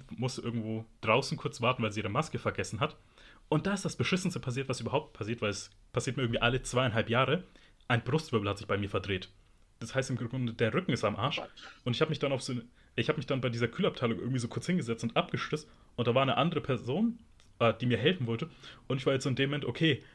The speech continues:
Speaker 1: lass jetzt eine andere Person in die Nähe, die mir hilft, oder sag ich jetzt, "Bitte gehen Sie weg"?
Speaker 2: Ja.
Speaker 1: So,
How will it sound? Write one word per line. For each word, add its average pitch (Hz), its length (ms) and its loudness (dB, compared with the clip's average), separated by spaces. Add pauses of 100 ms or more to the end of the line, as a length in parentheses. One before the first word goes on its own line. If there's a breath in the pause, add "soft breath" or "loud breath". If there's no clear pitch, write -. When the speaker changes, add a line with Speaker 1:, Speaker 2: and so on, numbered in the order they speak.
(220 loud breath)
Speaker 1:
lass 120 280 4
jetzt 156 160 0
eine - 80 -2
andere 147 180 -2
Person 131 300 -2 (180)
in 123 80 2
die 127 100 4
Nähe, 123 220 0
die 117 140 -4
mir 123 100 4
hilft, 185 260 2
oder 123 180 2
sag 123 120 0
ich 131 80 0
jetzt, - 160 -12
"Bitte 135 140 2
gehen 123 180 4
Sie 113 140 4
weg"? 92 240 0 (240)
Speaker 2:
Ja. 233 200 0
Speaker 1:
So, 233 300 -2